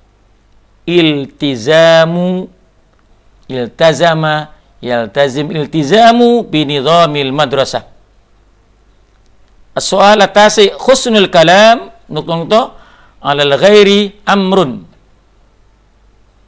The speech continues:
Coba lihat situ. Amrun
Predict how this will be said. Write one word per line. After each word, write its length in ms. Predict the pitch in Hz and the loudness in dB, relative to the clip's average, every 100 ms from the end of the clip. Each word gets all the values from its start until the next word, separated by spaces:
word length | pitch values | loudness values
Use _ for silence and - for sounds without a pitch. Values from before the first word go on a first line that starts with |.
| _ | _
Coba 160 | 117 123 | -12 -6
lihat 140 | 135 131 | -4 -4
situ. 400 | 139 175 220 - _ _ _ _ _ _ _ | -2 0 0 -4 _ _ _ _ _ _ _
Amrun 560 | - 214 214 220 147 104 | -4 -2 2 2 0 -10